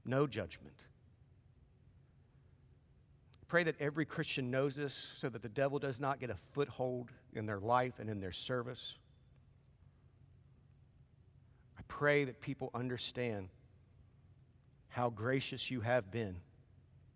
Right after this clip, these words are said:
and will accept that grace, will love you more for that grace,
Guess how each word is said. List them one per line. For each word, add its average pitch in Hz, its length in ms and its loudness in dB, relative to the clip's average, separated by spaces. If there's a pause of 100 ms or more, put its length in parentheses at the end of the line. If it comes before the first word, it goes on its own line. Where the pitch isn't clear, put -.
(400)
and 101 120 -4
will 95 60 -4
accept - 500 -2
that 123 200 0
grace, 113 520 -4 (640)
will 107 160 -2
love 123 220 4
you 110 120 -2
more 127 320 2
for 127 160 -6
that 113 200 0
grace, 110 500 -4